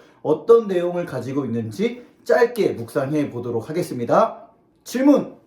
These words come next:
우리 친구들은 언제, 어떻게, 무엇을 위해 기도하고 있나요?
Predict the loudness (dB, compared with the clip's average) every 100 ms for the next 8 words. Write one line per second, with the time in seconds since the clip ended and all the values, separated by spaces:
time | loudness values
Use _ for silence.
0 | _ -6 -4 -4 -4 -4 -2 0 4 4
1 | 2 -2 -4 0 0 4 4 4 -2 -2
2 | 4 2 4 2 2 2 0 2 2 2
3 | 0 2 0 0 -2 0 2 2 2 0
4 | -2 -2 0 2 0 -6